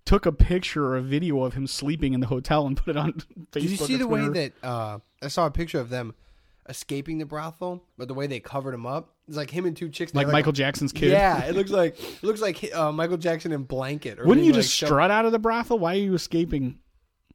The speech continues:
Speaker 1: Uh, Reese Witherspoon is, uh, had to apologize after, uh, she
Speaker 2: Wait.
Speaker 1: was arrested, uh, for D U I and, and basically, like, uh, was
Speaker 2: But real
Speaker 1: caught on
Speaker 2: quick,
Speaker 1: tape. Go ahead.
Speaker 2: did Bieber apologize for going to the brothel?
Speaker 1: Yeah.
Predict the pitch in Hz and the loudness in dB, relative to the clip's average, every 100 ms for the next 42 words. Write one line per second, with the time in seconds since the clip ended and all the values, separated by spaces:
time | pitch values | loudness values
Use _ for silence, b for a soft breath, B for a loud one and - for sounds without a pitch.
0 | _ _ _ b b b b b - 143 | _ _ _ b b b b b 0 2
1 | 139 143 190 - 165 165 165 - 175 175 | 4 4 4 4 2 2 2 4 4 4
2 | 165 156 143 139 127 143 147 147 131 135 | 2 0 0 -2 0 0 2 0 0 0
3 | 143 143 143 139 143 131 135 - 143 131 | 0 0 0 0 -2 -4 -8 -2 -2 0
4 | 131 127 262 302 135 131 131 135 - 151 | -4 -4 0 2 0 -2 -4 -4 0 -2
5 | 143 131 131 139 135 139 147 135 127 131 | -2 -8 -4 -4 -2 0 0 0 -2 -2
6 | 139 131 131 139 131 117 _ _ 143 143 | -2 -2 -4 -6 -8 -8 _ _ -4 -2
7 | 139 139 135 135 127 123 - 131 123 - | -2 -4 -4 -2 -4 -6 -8 -12 -12 -16
8 | _ _ _ _ _ _ 156 139 104 143 | _ _ _ _ _ _ -2 -2 -2 -8
9 | _ _ 165 180 180 190 180 160 185 160 | _ _ 0 4 4 4 2 2 0 0
10 | 135 - - 131 120 - 156 147 170 156 | -2 -10 -8 -6 -6 -10 -12 -4 -2 0
11 | 202 214 175 190 196 175 175 170 - - | 0 0 -2 -2 -6 -4 -4 -4 -8 -20
12 | - 147 131 120 120 196 226 240 240 285 | -8 -6 -6 -6 -2 -2 -4 -8 -4 -4
13 | 285 349 - _ _ - - 160 123 | -4 -8 -10 _ _ -14 -2 0 0